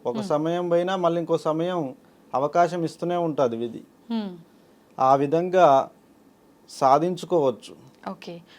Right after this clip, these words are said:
Speaker 2: పునర్జన్మ ఉంటుందంటారా మనిషికి మళ్ళీ? మనిషి రూపంలోనే జన్మ తీసుకునే అవకాశం ఉంటుందంటారా?
Speaker 1: పునర్జన్మలు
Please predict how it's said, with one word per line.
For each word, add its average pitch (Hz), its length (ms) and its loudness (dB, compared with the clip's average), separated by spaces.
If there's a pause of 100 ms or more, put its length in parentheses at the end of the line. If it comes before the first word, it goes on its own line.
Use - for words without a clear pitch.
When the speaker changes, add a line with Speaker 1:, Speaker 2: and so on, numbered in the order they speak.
(220)
Speaker 2:
పునర్జన్మ 269 540 0
ఉంటుందంటారా 202 800 -6
మనిషికి 190 480 -12
మళ్ళీ? 196 320 -8 (340)
మనిషి 202 300 -4
రూపంలోనే 214 520 -4
జన్మ 185 260 -6
తీసుకునే 180 400 -12
అవకాశం 180 480 -8
ఉంటుందంటారా? 175 680 -12 (1300)
Speaker 1:
పునర్జన్మలు 143 1080 0